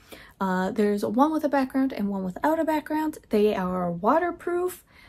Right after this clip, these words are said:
because I kinda was thinking of the idea for blender bottles, but they can be on laptops, um, just, like, anything really, just anything you wanna stick it on, honestly.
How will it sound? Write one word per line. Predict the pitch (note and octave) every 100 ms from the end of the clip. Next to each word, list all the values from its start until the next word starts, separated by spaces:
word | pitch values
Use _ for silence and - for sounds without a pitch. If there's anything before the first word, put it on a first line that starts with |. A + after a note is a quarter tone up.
| - _ _ -
because | G#3+ - G3+ F#3 F3+
I | G3
kinda | - B3 C4
was | A#3+ -
thinking | A#3 A#3
of | G#3+
the | G#3+ G3+
idea | F#3+ G3
for | G3 F3+
blender | F#3+ A3 B3+
bottles, | B3 A#3+ B3+ B3
but | G#3
they | G#3
can | G#3 G#3+
be | G3 E3
on | D3+
laptops, | D#3+ C4 D#4 D4+ - D4 C#4+ C#4+ C#4 - - - - - _ -
um, | F#3 E3 D#3 D#3 D3+ - F3 _ _ _ _ - - -
just, | - -
like, | G#3+ - G#3
anything | G3 F#3+ - F#3 F3
really, | F3+ F3 F3 F#3 _ - _ _ -
just | - - - _ -
anything | C4 C4 A#3+ A#3
you | A3
wanna | G3
stick | F3+ - F3+
it | F3+
on, | D#3+ G3+ F3+ _ -
honestly. | F#3+ - - - - -